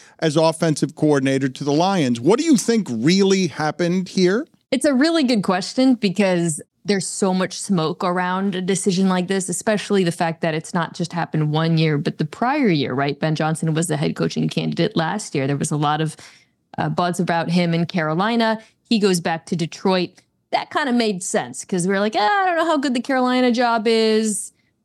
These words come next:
Speaker 2: Go back, build your resume, you have your choice. Then this year, he, he seems to have his choice. So for him to go back again is curious. And I think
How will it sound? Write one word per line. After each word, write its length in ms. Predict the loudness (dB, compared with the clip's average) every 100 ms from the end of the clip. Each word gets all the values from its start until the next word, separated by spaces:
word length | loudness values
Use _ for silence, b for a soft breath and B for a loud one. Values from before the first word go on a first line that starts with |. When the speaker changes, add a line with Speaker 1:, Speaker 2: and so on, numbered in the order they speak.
| -2
Speaker 2:
Go 100 | 0
back, 500 | 2 0 -4 -8 -4
build 220 | 0 0
your 120 | 2
resume, 420 | 0 0 -2 -2 0
you 140 | 0
have 100 | 0
your 100 | -2
choice. 460 | -2 -2 -2 -4 0
Then 220 | 4 6
this 280 | 4 0 -2
year, 260 | 0 0
he, 280 | 0 -2 -2
he 240 | -2 0
seems 460 | 0 0 -2 -4 -4
to 100 | -2
have 200 | -2 -2
his 120 | -4
choice. 380 | -2 0 0 0
So 100 | -2
for 140 | 0 2
him 160 | 2
to 80 | 0
go 140 | -2
back 240 | -2 -2 -2
again 400 | -2 0 -2 -4 B B -2
is 200 | -2 0
curious. 560 | 0 2 2 0 -4
And 180 | -2 0
I 80 | 0
think 380 | 0 0 0